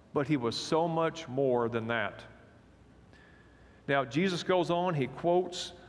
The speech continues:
um, from the prophet Isaiah, which we just read. Now, the following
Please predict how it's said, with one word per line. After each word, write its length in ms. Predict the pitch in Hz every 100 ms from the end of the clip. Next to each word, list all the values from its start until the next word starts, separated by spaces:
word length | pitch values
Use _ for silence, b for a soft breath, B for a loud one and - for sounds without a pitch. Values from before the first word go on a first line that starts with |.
| -
um, 300 | 135 127 123
from 160 | 143
the 80 | 131
prophet 400 | - 151 156 156
Isaiah, 440 | 135 123 131 147 170
which 240 | 135 131
we 100 | 135
just 320 | 120 147 139
read. 400 | 120 139 151 120
Now, 100 | 131
the 80 | 131
following 640 | - 185 226 180 135 131